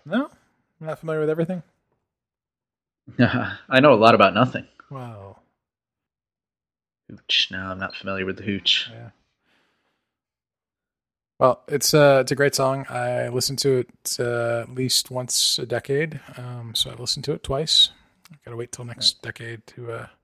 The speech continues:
Speaker 1: pick it up and run with it again.
Speaker 2: It must be pretty good for you to listen to once a decade. Oh, yeah, look at that. There it is.
Speaker 1: Yeah.
Speaker 2: Oof,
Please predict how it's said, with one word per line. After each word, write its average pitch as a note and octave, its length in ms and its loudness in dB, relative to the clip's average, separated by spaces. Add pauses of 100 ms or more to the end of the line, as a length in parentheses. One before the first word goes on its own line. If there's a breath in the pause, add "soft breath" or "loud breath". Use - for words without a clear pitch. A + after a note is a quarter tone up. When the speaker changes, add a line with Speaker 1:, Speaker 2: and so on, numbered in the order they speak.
(680)
Speaker 1:
pick B2+ 140 -12
it A#2 40 -10
up A#2+ 120 -14
and A#2+ 240 -10
run A#2 120 -6
with A#2 120 -10
it A#2+ 60 -2
again. A2 260 -6 (1300 soft breath)
Speaker 2:
It A2 260 -2
must C3+ 640 2
be A#2 440 2
pretty C3 800 0
good G#2 460 -4
for - 160 -8
you G2 140 0
to G2+ 80 -6
listen G2+ 320 -6
to G2 440 -6 (580)
once G2 380 -4
a - 40 -18
decade. - 500 -12 (2500)
Oh, A3 200 -4
yeah, A#3+ 280 2
look C3+ 160 -8
at - 100 -20
that. D3+ 240 0
There B2+ 220 4
it C3 120 0
is. A2 380 -6
Speaker 1:
Yeah. D#3+ 120 4
Speaker 2:
Oof, D3 220 2